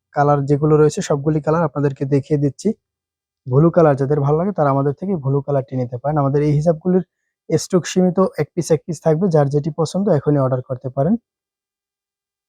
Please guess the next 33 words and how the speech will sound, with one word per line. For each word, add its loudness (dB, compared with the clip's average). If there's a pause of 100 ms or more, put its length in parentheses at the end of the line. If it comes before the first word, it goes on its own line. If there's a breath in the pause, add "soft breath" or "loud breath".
(1080)
বড় 4
সাইজের 4
প্রাইস 2
থাকবে 2
পাঁচশো 0
টাকা 0
এবং 2
ছোট 0
সাইজের 2
প্রাইস 2
থাকবে -2 (1300)
তিনশো 2
নব্বই 2
টাকা। -4 (920)
নেক্সট -2
আমরা 2
আপনাদের 0
সাথে -2
আরো 2
একটি -8
সুন্দর -2
কালার -2
শেয়ার -4
করছি, -6
গোলাপি -2
কালার। -2
গোলাপি 0
কালারটি 0
কিন্তু -4
খুবই -6
সুন্দর -2
একটি -8
কালার। -2